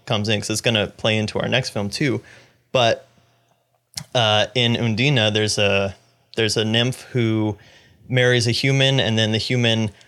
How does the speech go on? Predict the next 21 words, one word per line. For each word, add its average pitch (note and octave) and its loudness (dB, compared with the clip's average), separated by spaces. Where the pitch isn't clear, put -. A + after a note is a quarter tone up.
goes B2 2
back A2+ 0
to, G#2+ 0
uh, - -8
like, A#2 -2
she's B2 0
living C3+ 2
in A2 2
this G#2 -2
cottage G#2+ 0
in G#2+ -4
a G#2 -2
dark G#2+ -2
wood A2 2
or G#2+ 2
whatever, G#2 0
and G2+ -2
the, G2+ 0
the G#2 2
human G#2+ -2
has G2+ -2